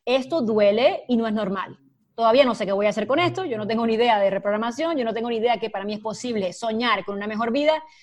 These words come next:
pero por lo menos estoy despierta lo suficiente para darme cuenta que yo no quiero seguir así". Todas hemos pasado por ahí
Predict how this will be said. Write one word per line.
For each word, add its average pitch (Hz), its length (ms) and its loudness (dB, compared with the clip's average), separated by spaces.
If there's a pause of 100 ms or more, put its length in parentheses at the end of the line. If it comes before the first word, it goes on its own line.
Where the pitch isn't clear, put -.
(100)
pero 240 200 -4
por 226 140 -4
lo 220 120 -2
menos 240 240 -6
estoy 247 160 -8
despierta 240 420 -4
lo 202 100 -2
suficiente 240 460 -4
para 208 180 -6
darme 214 280 -6
cuenta 208 300 -8
que 208 120 -8
yo 196 80 -6
no 190 100 -12
quiero 269 240 -2
seguir 190 300 -6
así". - 260 -14 (360)
Todas 294 260 8
hemos 254 160 0
pasado 202 300 -2
por 196 120 -2
ahí 226 320 2